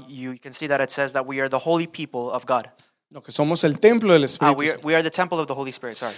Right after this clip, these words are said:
Speaker 2: Pero muy a menudo pensamos eso a nivel individual.
Speaker 1: But a lot of times we think about that, uh, on a personal level.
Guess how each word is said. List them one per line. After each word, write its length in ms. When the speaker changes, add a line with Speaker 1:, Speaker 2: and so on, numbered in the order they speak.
Speaker 2:
Pero 180
muy 180
a 60
menudo 320
pensamos 460
eso 180
a 60
nivel 460
individual. 580
Speaker 1:
But 180
a 40
lot 180
of 60
times 260
we 80
think 220
about 260
that, 560
uh, 160
on 80
a 100
personal 400
level. 220